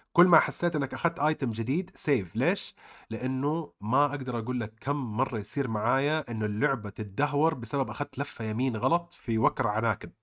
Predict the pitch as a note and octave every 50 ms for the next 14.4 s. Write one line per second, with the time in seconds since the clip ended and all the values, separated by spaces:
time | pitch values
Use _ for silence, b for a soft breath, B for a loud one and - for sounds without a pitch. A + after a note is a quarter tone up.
0 | - - _ _ - C3+ - - - C3+ - _ b b b b b b b b
1 | b b _ _ _ _ _ _ _ _ _ _ _ _ _ _ _ _ _ _
2 | _ _ _ _ _ - A2+ A2 - - E3+ F3 E3 C#3+ B2+ A#2 A2 - B2+ A#2
3 | C#3 E3+ E3+ - A#2+ G2+ F2+ - - - - - - _ _ _ _ _ _ _
4 | _ _ _ _ _ _ _ _ _ _ _ _ _ _ _ _ _ _ _ _
5 | _ - A2 B2 A2+ D#3 F3+ F3 - C#3 B2 B2+ D3 E3+ E3 - B2+ A#2 A#2+ A#2+
6 | A#2 G#2+ A2+ C3 C3+ A2 F#2+ G2+ A2+ A2 - - E3+ E3+ E3+ - B2+ A#2+ C#3+ E3
7 | F#3 F3+ E3+ - E3 - - - - A#2+ C#3 E3 - C#3 A#2+ G#2+ A2+ B2 D3 E3+
8 | F3 E3+ - F#3 D3+ A#2 A#2+ D3+ F3 - - - G#2+ - G#2 G#2 C3+ C#3 B2 G#2+
9 | G#2 - D3 C3+ A#2 G#2+ A2+ A2+ A2+ C#3 D3 - - A2 - G#2+ - - - C#3+
10 | B2+ A#2 A#2+ G#2 A2 A2 A2 G#2+ - - D3 C#3 B2+ B2 A#2 A2+ G#2+ G#2+ B B
11 | B B B - B2 C3 C#3 C#3+ - C3+ C3+ B2 - A#2+ B2 - - D3 F3+ E3+
12 | - C#3 - - G3 F#3+ E3 C#3 - F3+ E3 D#3 C#3 C3 B2 D3+ D#3 C#3+ A#2 C3
13 | D3 D#3 C#3 B2 B2 A#2+ - B B B F#2+ - C3 E3+ C3 B2+ B2 - D3+ C#3
14 | - - E3 C3+ A#2 - F2